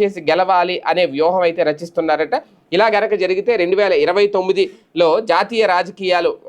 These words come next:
మారే అవకాశం ఉంది అనేది ఒక విశ్లేషణ. బీహార్ ఎన్నికల నుంచే ఇప్పుడు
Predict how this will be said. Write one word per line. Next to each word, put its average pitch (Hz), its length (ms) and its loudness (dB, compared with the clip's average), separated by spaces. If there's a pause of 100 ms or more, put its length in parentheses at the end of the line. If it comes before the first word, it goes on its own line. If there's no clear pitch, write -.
(100)
మారే 175 260 0
అవకాశం 185 500 -2
ఉంది 165 200 -2
అనేది 170 200 4
ఒక 151 140 -2
విశ్లేషణ. 151 560 -2 (460)
బీహార్ 240 360 2
ఎన్నికల 214 340 0
నుంచే 196 460 -2
ఇప్పుడు 180 360 -2